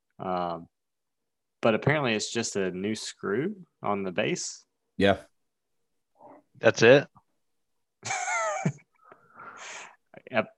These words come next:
Speaker 1: that, that appears to be it. The stand is different and it has a new screw. Same functionality. Just a little bit different.
Speaker 2: Yeah.
Speaker 3: Is it same price?
Speaker 1: Yeah.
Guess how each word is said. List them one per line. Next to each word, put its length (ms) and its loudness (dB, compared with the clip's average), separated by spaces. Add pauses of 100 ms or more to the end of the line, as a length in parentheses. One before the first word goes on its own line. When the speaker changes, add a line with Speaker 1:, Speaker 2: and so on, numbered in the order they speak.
Speaker 1:
that, 320 4
that 140 8
appears 340 4
to 60 0
be 180 6
it. 260 2
The 100 -2
stand 400 2
is 140 4
different 400 2
and 80 0
it 20 0
has 140 0
a 40 -2
new 140 -4
screw. 460 -10 (800)
Same 280 2
functionality. 680 -2 (560)
Just 120 -8
a 60 0
little 220 -2
bit 140 -4
different. 260 -10 (1400)
Speaker 2:
Yeah. 280 -4
Speaker 3:
Is 180 4
it 260 8
same 260 6
price? 480 4 (600)
Speaker 1:
Yeah. 180 4